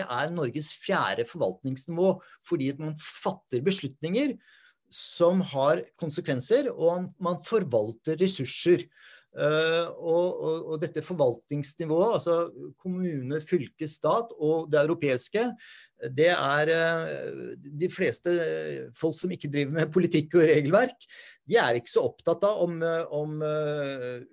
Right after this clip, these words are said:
utslippet av svovel, eh, begrensninger kommer fra kommunen eller kommer fra Europa. Eh, men det kommer i hvert fall ikke fra kommunen, for at det er, eh, da, eh, eh, selvfølgelig det europeiske regelverket som setter be-, begrensninger for industriens utslipp av svovel, nox og så videre.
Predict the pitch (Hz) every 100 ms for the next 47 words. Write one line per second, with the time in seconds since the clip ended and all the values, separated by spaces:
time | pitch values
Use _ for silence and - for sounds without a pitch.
0 | 170 - - 131 135 156 139 139 117 -
1 | - 135 120 139 190 185 - 143 139 139
2 | 143 147 151 147 - 165 214 214 147 135
3 | - 151 147 180 147 127 156 151 139 139
4 | 131 131 143 143 147 147 151 151 127 226
5 | 269 - - - _ - 143 147 147 151
6 | 170 175 175 135 - 147 170 151 147 175
7 | 143 127 135 139 139 143 127 131 135 131
8 | 127 131 139 127 127 123 123 127 123 127
9 | - 95 120 123 120 123 135 135 120 113
10 | 120 127 139 - 123 127 127 147 120 110
11 | - - 131 104 104 117 - 147 147 -
12 | - 131 143 143 127 113 104 - 131 139
13 | - 131 135 135 131 135 - - 117 123
14 | 131 113 113 - 123 117 107 101 117 110
15 | - - - 113 -